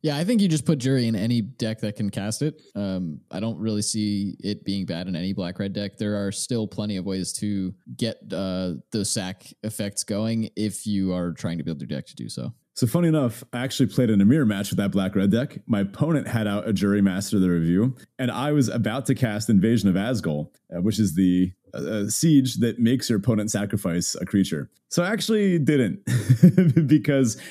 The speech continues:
Speaker 2: it would have let them ping down my, my strong X one. I think I had, like, a, oh, I, I know, I had the, the sacrifice thing without any counters on it yet. So yeah, it was, uh, a little bit awkward there, but,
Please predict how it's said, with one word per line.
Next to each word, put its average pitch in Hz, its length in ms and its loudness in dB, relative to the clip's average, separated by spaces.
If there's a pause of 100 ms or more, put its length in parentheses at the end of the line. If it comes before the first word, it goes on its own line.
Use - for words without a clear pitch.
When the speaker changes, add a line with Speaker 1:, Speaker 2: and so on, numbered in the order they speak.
(120)
Speaker 2:
it 131 60 2
would 143 100 6
have 127 80 6
let 135 120 2
them 117 160 4
ping 127 220 4
down 117 260 4
my, 101 160 2
my 95 140 -2
strong 98 340 0
X 95 220 -4
one. 82 260 0
I 87 120 -2
think 107 180 0
I 95 60 0
had, 90 180 0
like, 90 160 0
a, 73 180 -6 (260)
oh, 135 100 -2
I, 110 220 -4
I 143 40 0
know, 107 300 0
I 113 100 -4
had 117 220 0
the, 92 160 2
the 98 100 0
sacrifice 95 540 -2
thing 82 180 0
without 85 220 0
any 78 120 -2
counters 80 360 -6
on 73 120 -6
it 62 60 -12
yet. 71 180 -12
So 80 220 -6 (260)
yeah, 135 280 2
it 143 80 0
was, 151 220 2
uh, 135 240 0 (300)
a - 60 -6
little 285 240 0
bit 151 120 4
awkward 120 320 0
there, 104 240 0
but, 113 320 -2